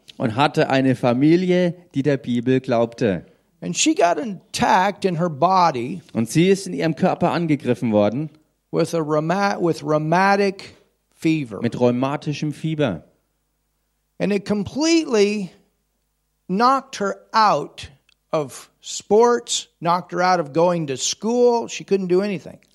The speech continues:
Speaker 1: Und das hat sie vollkommen abgeschnitten, äh, davon, dass sie noch irgendwie Sport treiben hätte können. Sie konnte nichts mehr machen, sie konnte nicht mal mehr in die Schule gehen.
Speaker 2: Just go home, sleep.
Speaker 1: Einfach nur nach Hause gehen,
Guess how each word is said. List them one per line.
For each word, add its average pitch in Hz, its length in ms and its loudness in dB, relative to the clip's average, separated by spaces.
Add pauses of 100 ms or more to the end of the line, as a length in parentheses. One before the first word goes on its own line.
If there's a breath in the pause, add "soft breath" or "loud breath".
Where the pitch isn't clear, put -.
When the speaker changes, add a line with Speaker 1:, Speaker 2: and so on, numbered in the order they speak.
(100)
Speaker 1:
Und 117 120 -8
das 127 180 -2
hat 143 200 0
sie 147 200 -2
vollkommen 151 840 0 (100)
abgeschnitten, 143 880 -2 (320 loud breath)
äh, 127 260 2
davon, 135 480 0
dass 131 220 0
sie 131 140 -2
noch 123 180 0
irgendwie 143 360 -2
Sport 135 420 -2
treiben 135 280 0
hätte 135 260 -2
können. 131 360 -2
Sie 123 120 -10
konnte 127 300 -2
nichts 156 260 -4
mehr 127 140 -2
machen, 123 280 -4
sie 117 120 -10
konnte 120 280 -4
nicht 127 220 -6
mal 120 100 -2
mehr 117 160 -4
in 110 60 -8
die 104 100 -8
Schule 110 340 -4
gehen. 104 320 -4 (420)
Speaker 2:
Just 147 240 -2
go 180 120 2 (100)
home, 202 380 -2
sleep. 196 680 -2 (380 soft breath)
Speaker 1:
Einfach 147 320 0
nur 160 140 2
nach 151 260 -4
Hause 143 320 0
gehen, 135 360 -2